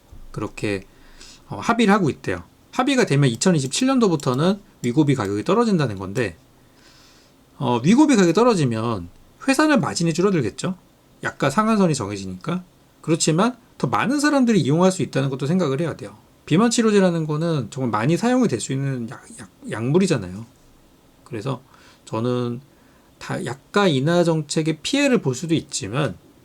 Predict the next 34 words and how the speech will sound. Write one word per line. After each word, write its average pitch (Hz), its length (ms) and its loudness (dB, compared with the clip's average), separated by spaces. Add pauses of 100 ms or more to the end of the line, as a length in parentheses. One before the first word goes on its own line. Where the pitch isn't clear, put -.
(240)
음, 95 340 -10 (280)
더 143 100 -6
많은 120 240 2
사람들이 180 360 2
이용할 131 320 0
수 139 120 -6
있다는 120 460 -4
것 117 320 -8
때문에 110 320 -4
상쇄가 262 440 2
된다라고 107 440 -4
봐요. 101 220 -18 (460)
그래서 101 180 -8
비만 139 260 0
치료제 139 300 0
시장은 123 480 -2 (280)
아직 110 220 -4
죽지 - 280 -4
않았고 117 560 -2 (300)
올해 156 260 4
바이오 156 400 2
제약을 165 340 4
보는 113 280 -6
사람들은 127 580 -4
비만 143 260 -2
치료제는 131 420 -2
일 240 160 0
순위로 247 300 -2
봐야 101 180 -4
됩니다. 101 320 -14 (1000)
그 - 100 -12
말씀을 123 480 -4 (200)
드리고 113 200 -12
싶습니다. - 440 -16